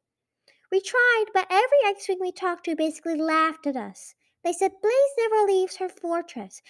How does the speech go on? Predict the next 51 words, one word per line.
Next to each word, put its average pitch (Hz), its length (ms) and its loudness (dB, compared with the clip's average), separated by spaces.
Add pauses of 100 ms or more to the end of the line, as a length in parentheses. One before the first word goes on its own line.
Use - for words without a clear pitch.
(160)
and 339 140 -4
she 349 100 0
won't 415 380 0
until 427 240 -2
Glacier 359 400 -4
lets 320 220 -6
her 320 100 -4
go, 226 320 -4 (220)
which 349 140 -8
will 370 120 0
be 381 120 4
when 349 180 -2
Burn 453 320 2 (100)
and 427 160 0
Blister 370 360 -4
are 320 160 -6
dead." 294 440 -6 (1160)
"They 220 140 2
know 233 180 4
if 214 140 -4
she 226 100 -2
gets 202 340 -4
near 220 240 -2
one 208 180 -2
of 196 100 -8
her 208 80 -6
sisters, 202 440 -10
she's - 200 -18
dead," 180 360 -2 (320)
Mangrove 185 400 -14
said. 175 300 -16 (500)
"She - 160 -6
doesn't 208 260 0
stand 196 200 -4
a 180 60 -10
chance 185 400 -8
in 175 80 -10
a - 20 -14
challenge 175 540 -12
duel." 175 320 -14 (1040)
"Then 247 160 0
why 254 180 2
do 262 100 -4
the 254 160 0
Ice 226 260 -4
Wings 247 180 -2
support 214 400 -6
her?" 170 280 -12
Gloria 175 260 -8
said - 260 -12
crossly. 202 560 -10